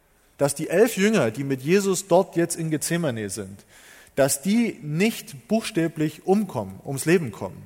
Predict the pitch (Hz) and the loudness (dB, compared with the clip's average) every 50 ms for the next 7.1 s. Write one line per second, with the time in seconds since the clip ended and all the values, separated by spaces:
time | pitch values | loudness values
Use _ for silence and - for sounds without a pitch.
0 | - - _ _ _ _ _ _ _ - - 151 156 160 156 151 151 151 - - | -20 -20 _ _ _ _ _ _ _ 0 2 2 4 4 2 2 0 -6 -14 -20
1 | - - _ _ _ _ _ _ _ _ _ _ _ _ _ _ _ _ _ _ | -20 -20 _ _ _ _ _ _ _ _ _ _ _ _ _ _ _ _ _ _
2 | _ _ _ _ _ _ _ _ - - - - 220 226 196 180 147 - - 127 | _ _ _ _ _ _ _ _ -12 -4 0 0 2 2 2 2 0 0 -4 -2
3 | 120 131 120 120 131 - 202 202 202 180 170 180 190 185 123 98 87 92 107 - | 0 0 0 0 0 -2 0 2 4 6 6 6 6 6 2 -2 -10 -16 -18 -20
4 | _ _ _ _ _ _ _ _ _ _ _ _ _ _ _ _ _ - 277 370 | _ _ _ _ _ _ _ _ _ _ _ _ _ _ _ _ _ 2 2 4
5 | - - - - - - - - - - 151 139 127 120 110 110 143 214 139 151 | 2 0 -2 -6 -12 -16 -18 -12 -2 0 2 2 2 2 2 2 2 2 2 2
6 | 143 202 214 - - - 135 135 135 104 - 120 - - - 233 277 302 302 294 | 0 0 -2 -4 -4 -4 -2 -2 -2 -4 -6 -6 -4 0 0 0 2 0 -2 -4
7 | 285 | -8